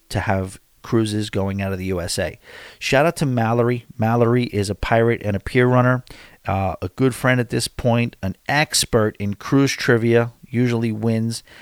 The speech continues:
and we're, she's in our group chat. We have a little group chat on Facebook, uh, where, you know, we kinda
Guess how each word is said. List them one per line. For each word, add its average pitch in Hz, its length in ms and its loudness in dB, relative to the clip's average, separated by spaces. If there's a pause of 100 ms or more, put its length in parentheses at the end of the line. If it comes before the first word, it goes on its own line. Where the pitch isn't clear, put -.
(180)
and 156 160 -2
we're, 165 160 0
she's 160 280 -6
in 170 120 0
our 165 100 0
group 170 240 0
chat. 90 300 -2
We 107 100 -2
have 113 100 2
a 117 40 -2
little 110 180 -2
group 110 260 -4
chat 107 360 0 (100)
on 95 180 -4
Facebook, 101 680 -4 (420)
uh, 95 300 -2
where, 92 460 -4
you 95 80 -8
know, 90 160 -4
we 92 140 -8
kinda 92 300 -6